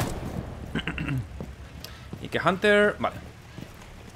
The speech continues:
Vamos a ir a pillar nosotros ventilación, a ver si nuestro equipo es capaz de, a ver si capaz de, de esto.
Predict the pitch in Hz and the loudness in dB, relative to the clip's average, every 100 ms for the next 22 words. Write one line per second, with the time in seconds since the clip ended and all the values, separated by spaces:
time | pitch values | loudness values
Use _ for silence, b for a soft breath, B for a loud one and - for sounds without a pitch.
0 | - - - - - - - - - - | -16 -14 -14 -16 -12 -10 -8 -8 -8 -10
1 | - - - - - - - - - - | -8 -8 -10 -14 -12 -10 -10 -8 -8 -6
2 | - - - - - - - - - - | -6 -8 0 0 2 0 -2 -4 -6 -6
3 | - - - B B B - - - 143 | -6 -6 -6 B B B -8 -10 4 8
4 | 196 240 233 208 185 185 180 180 165 151 | 8 10 12 10 10 8 8 6 6 10
5 | 135 117 147 208 185 156 185 165 160 165 | 10 12 10 10 10 8 6 4 4 6
6 | 170 160 151 151 165 151 147 151 139 127 | 10 12 12 12 10 10 10 12 12 10
7 | 120 - - - - - - - - - | 8 4 -6 -12 -12 -14 -14 -14 -14 -14
8 | - - - 107 104 135 131 131 156 214 | -10 -4 0 2 6 6 8 6 2 -2